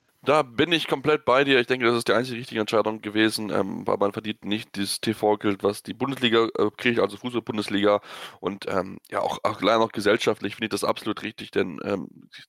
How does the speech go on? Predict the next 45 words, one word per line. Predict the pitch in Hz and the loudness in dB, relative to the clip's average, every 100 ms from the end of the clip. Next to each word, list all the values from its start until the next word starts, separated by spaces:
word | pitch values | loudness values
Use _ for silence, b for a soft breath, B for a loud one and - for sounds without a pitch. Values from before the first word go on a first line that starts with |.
| _ - | _ -2
ganz, | 101 98 | -2 0
ich | 92 - | 0 4
glaube, | 101 101 | 2 2
ganz | 107 113 | 0 -2
viele | - 110 110 107 | -8 0 2 2
Sportler | - 110 110 104 | 2 2 4 2
und | 101 | 2
auch | 104 | 2
ganz | 107 107 | 0 -2
viele | - 107 107 B B B B | -8 0 0 B B B B
Menschen, | 117 131 - | 0 0 0
die | 120 | 2
mit | 117 | 4
dem | 110 | 4
Handball | 117 117 117 110 113 107 | 2 4 4 6 6 4
dann | 110 101 | 2 0
auch, | 107 - | -4 0
äh, | 87 - | 2 4
arbeiten | 110 123 117 113 113 | 4 4 2 2 -6
und | 107 | -10
so | 110 | 0
weiter, | 107 110 117 | 2 2 0
haben | 110 | -2
mit | 107 | -4
Sicherheit | 113 113 | -2 0
andere | 110 120 110 | 0 0 2
Themen | 113 104 | 2 2
aktuell, | 104 - 101 | 0 -2 -4
mit | 104 104 | -2 0
denen | 110 | 0
sie | 107 | 0
beschäftigen | - - 113 - 110 | -6 -2 -2 -2 -6
müssen. | 107 - | -6 -6
Zu | - 104 | -6 0
dann | 110 | 2
natürlich | 104 107 76 | 2 -2 -2
auch | |
noch | 104 | -2
das | 107 - | -2 0
Thema | 107 107 | 2 2
P | 104 | -2
S | - | -6
V | 104 | -6
sagt, | 104 | -6
okay, | - 117 | -2 2